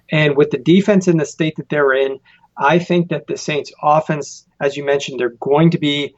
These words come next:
at the tops of pass attempts this upcoming season. And being able to stretch the field like Ginn does,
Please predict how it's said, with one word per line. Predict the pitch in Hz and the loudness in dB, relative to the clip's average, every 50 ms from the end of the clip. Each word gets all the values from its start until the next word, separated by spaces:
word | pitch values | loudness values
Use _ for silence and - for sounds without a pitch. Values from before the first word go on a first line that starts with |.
| _ _ - | _ _ -6
at | 151 - | -6 -6
the | - 120 | -6 -10
tops | - - - 143 143 143 143 139 - - - - | -8 -4 0 2 2 2 0 -2 -6 -16 -14 -10
of | 160 143 127 127 - _ | -8 -8 -8 -8 -10 _
pass | - - 147 143 139 - - | -8 -4 -2 -2 -2 -4 -8
attempts | 123 - - - 151 156 156 - | -16 -14 -10 -8 -8 -8 -10 -10
this | - - 139 - 151 | -10 -12 -8 -6 -6
upcoming | 139 - - - 147 139 135 123 | -6 -6 -6 -8 -8 -8 -8 -10
season. | - - 143 143 143 131 139 143 139 135 - _ - - - _ - - | -10 -8 -8 -8 -4 0 0 0 0 0 -4 _ -20 -20 -20 _ -8 -4
And | 143 139 135 135 131 131 127 113 - _ _ _ - - - 131 | 0 0 2 2 0 0 -2 -4 -8 _ _ _ -16 -12 -8 -2
being | 147 147 156 160 165 170 | 0 2 4 4 4 4
able | 175 170 170 143 | 4 2 2 0
to | 127 | -2
stretch | - - - 160 165 - - | -2 -2 -2 -2 -2 -2 -4
the | - 175 | -6 -6
field | - - 160 160 156 - | -2 -2 -2 -2 0 0
like | 147 143 143 - | 0 0 0 0
Ginn | - 147 143 147 139 | -4 -6 -6 -4 -2
does, | 139 135 135 131 131 131 123 - _ | -2 0 2 2 2 0 -2 -8 _